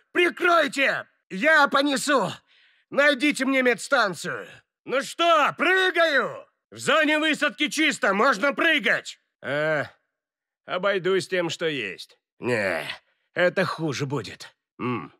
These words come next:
У меня лучше. Нет, это не влезет. Надо бы место освободить. А, рюкзак полон. А,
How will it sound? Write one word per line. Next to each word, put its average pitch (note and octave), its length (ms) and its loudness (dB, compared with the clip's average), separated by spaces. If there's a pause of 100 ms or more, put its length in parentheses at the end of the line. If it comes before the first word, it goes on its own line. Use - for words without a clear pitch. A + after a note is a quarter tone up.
(760)
У E2+ 80 -6
меня E3 280 0
лучше. C3 520 -4 (220)
Нет, - 420 -6
это D#3 200 -4
не D3 140 0
влезет. G2 560 -4 (220)
Надо F#3 440 -4
бы C#3+ 320 0 (720)
место A3+ 480 -4
освободить. F2+ 840 -10 (200)
А, F2+ 340 -12 (880)
рюкзак G#3 600 -2
полон. G3 560 -2 (320)
А, C4+ 340 -4